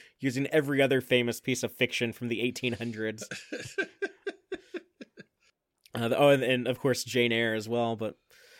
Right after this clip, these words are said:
Speaker 2: I believe vampires have shown up in the novels in some sort of s-, sci-fi version of them, but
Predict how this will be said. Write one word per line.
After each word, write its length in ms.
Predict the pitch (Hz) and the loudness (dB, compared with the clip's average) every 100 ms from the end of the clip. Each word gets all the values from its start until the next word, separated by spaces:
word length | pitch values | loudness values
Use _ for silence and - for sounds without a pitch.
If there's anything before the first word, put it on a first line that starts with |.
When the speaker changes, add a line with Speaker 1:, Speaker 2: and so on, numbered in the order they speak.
| _ _ _ 131 | _ _ _ -14
Speaker 2:
I 60 | |
believe 300 | 135 196 202 | -10 -8 -6
vampires 560 | 170 170 160 165 160 131 | -4 -4 -2 -4 -4 -6
have 120 | 117 | -10
shown 240 | - 135 | -8 -6
up 140 | 131 147 | -6 -10
in 100 | 113 | -12
the 80 | 107 | -12
novels 640 | 104 113 104 92 90 90 | -8 -6 -6 -8 -20 -20
in 120 | 92 | -18
some 300 | - - 98 90 | -14 -12 -12 -16
sort 240 | - 123 104 | -14 -12 -12
of 80 | 90 | -14
s-, 220 | - - | -16 -16
sci-fi 680 | - - 113 107 - 117 104 | -12 -8 -8 -8 -6 -6 -6
version 440 | 101 107 101 104 98 | -10 -14 -14 -18 -18
of 160 | 92 | -20
them, 240 | 95 95 92 | -20 -20 -18
but 160 | 98 | -18